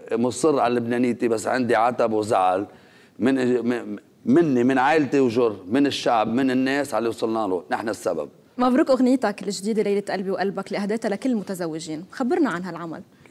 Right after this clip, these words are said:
Speaker 1: عمل كان بسرعة قياسية، بشكر الكل، ما حأنسى حدا.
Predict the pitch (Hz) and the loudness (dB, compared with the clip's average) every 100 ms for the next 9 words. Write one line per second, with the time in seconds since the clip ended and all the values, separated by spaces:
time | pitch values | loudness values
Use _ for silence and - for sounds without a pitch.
0 | - 87 113 92 - 107 104 92 95 - | -6 -2 0 -2 -2 -2 0 -2 -2 0
1 | 117 92 95 98 104 - - 92 90 - | 2 2 2 0 -2 -4 -4 0 0 -2
2 | 90 82 92 110 - 98 90 - 90 85 | -2 -2 -2 -4 -4 -4 -4 -4 -6 -4
3 | 92 85 87 78 - - 64 71 | -6 -8 -8 -6 -8 -8 -10 -10